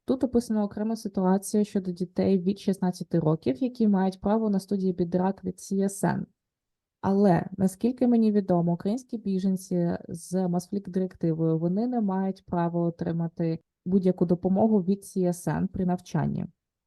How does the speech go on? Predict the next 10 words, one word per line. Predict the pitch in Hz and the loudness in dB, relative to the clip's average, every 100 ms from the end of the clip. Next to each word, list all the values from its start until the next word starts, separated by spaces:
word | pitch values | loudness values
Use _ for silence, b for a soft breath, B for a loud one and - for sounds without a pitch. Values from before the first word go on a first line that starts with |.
| _ _ _ _ _ - | _ _ _ _ _ -6
М, | 180 | -4
скажи, | - 202 233 | 0 2 2
будь | 226 | 2
ласка, | 214 196 202 - 185 175 175 - | 2 2 0 -4 -2 0 0 -2
як | 185 196 208 - | -2 -2 -4 -6
тоді | - 180 175 185 | -4 -2 -2 -2
ситуація | 180 - 175 180 - 175 | -2 -2 0 0 0 0
розвиватиметься | 170 165 160 165 170 165 - - 170 165 160 | 0 0 0 -2 -2 -4 -6 -6 -4 -2 -2
щодо | 165 - 160 160 | -4 -6 -6 -4
нас? | 151 - - | -6 -10 -18